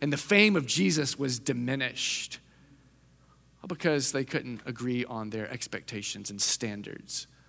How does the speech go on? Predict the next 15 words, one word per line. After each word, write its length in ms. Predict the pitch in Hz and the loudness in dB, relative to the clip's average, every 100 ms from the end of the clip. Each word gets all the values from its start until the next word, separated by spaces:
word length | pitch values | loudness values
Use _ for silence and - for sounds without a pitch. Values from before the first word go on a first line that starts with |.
| _ - _ _ _ _ _ _ _ | _ -20 _ _ _ _ _ _ _
of 160 | 101 110 | -10 -4
right 180 | 117 - | -4 -4
and 140 | 101 | -8
wrong, 320 | 101 104 98 101 | -10 -10 -12 -12
clean 360 | - 120 113 | -6 -4 -2
and 200 | 104 110 - | -4 -8 -8
unclean. 760 | 113 107 104 - 104 104 - - _ _ _ _ _ - _ _ _ - - - - - | -8 -8 -10 -10 -10 -10 -14 -20 _ _ _ _ _ -20 _ _ _ -20 -18 -16 -14 0
Guys, 160 | 165 | 4
this 140 | 151 170 | 6 8
is 100 | 170 | 6
a 60 | |
massive 560 | 143 143 143 143 147 127 | 4 4 6 6 4 2
issue 320 | 127 - 113 | 0 -2 -6
for 200 | - - | -8 -8
us. 320 | - - - | -6 -6 -6